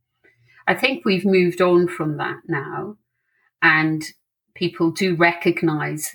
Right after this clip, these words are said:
the value of tribunal secretaries to tribunals, especially in big complex cases, so that they can assist with the administration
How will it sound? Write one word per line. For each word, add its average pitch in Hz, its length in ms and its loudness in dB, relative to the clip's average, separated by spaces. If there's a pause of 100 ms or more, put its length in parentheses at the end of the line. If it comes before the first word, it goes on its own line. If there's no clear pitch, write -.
(140)
the 156 380 0
value 175 840 2
of 165 180 -2
tribunal 156 520 2
secretaries - 580 -2
to 175 180 -4
tribunals, 160 800 0
especially 165 580 2
in 156 140 0
big 156 240 0
complex - 580 -4
cases, 170 640 0 (560)
so 175 140 4
that 160 180 2
they 165 120 4
can 160 180 -2
assist 170 500 0
with 156 120 -4
the 151 140 -2
administration 151 1080 0